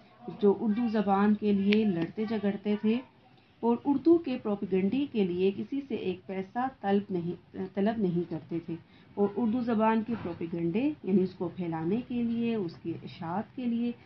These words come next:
किसी से भी वो एक पैसा तक वसूल नहीं करते थे। यानी जो कुछ वो कर रहे थे वो खुद ही वो क-, क-, अपनी, अ, खिदमात अंजाम दे रहे थे और माली मदद भी वो खुद ही करते थे।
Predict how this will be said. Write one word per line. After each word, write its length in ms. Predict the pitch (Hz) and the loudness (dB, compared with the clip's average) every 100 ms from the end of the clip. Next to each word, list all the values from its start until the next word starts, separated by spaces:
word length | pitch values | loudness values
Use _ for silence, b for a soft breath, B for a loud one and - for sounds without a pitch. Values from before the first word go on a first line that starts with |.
| B B | B B
किसी 260 | 320 302 349 | -4 2 2
से 220 | 339 233 | 2 0
भी 180 | 202 233 | 0 0
वो 140 | 220 | -2
एक 280 | - 185 180 | -2 -2 -4
पैसा 320 | 196 190 - | -4 -4 -4
तक 200 | 226 220 220 | -4 -4 -6
वसूल 320 | 180 - 180 | -8 -8 -8
नहीं 300 | 170 175 180 | -6 -4 -2
करते 340 | 170 165 - 165 | -4 -6 -6 -6
थे। 120 | 165 156 B B - | -6 -10 B B 2
यानी 140 | 196 | 4
जो 260 | 196 233 269 | 4 0 -2
कुछ 320 | 254 220 - | -2 -6 -4
वो 60 | 175 | -6
कर 240 | 185 196 | -4 -2
रहे 180 | 220 233 | 0 0
थे 240 | 233 233 | 0 0
वो 320 | 214 180 185 202 | 0 0 0 0
खुद 140 | - 208 | 0 2
ही 180 | 240 262 B B - | 2 0 B B -4
वो 80 | 185 | -2
क-, 140 | 175 | 0
क-, 1000 | 196 190 190 190 180 175 175 180 175 175 - | -2 0 -2 0 0 0 0 -2 -2 -4 -8
अपनी, 320 | - 196 220 | 0 4 4
अ, 440 | 269 185 175 170 | 2 -4 -4 -4
खिदमात 480 | 170 185 165 180 180 | -4 -6 0 0 0
अंजाम 380 | 185 170 170 185 | -2 -2 -2 -2
दे 200 | 175 196 | 0 -2
रहे 180 | 226 240 | -2 -4
थे 240 | 247 262 - - b b - | -6 -8 -12 -20 b b -4
और 160 | 180 180 | 0 2
माली 320 | 185 190 240 | 4 6 6
मदद 320 | 214 180 175 | 4 4 2
भी 100 | 196 | 2
वो 100 | 208 | 2
खुद 220 | 226 214 | 0 0
ही 140 | 190 190 | 2 0
करते 380 | 180 156 - 151 | -4 -8 -8 -6
थे। 120 | 165 | -6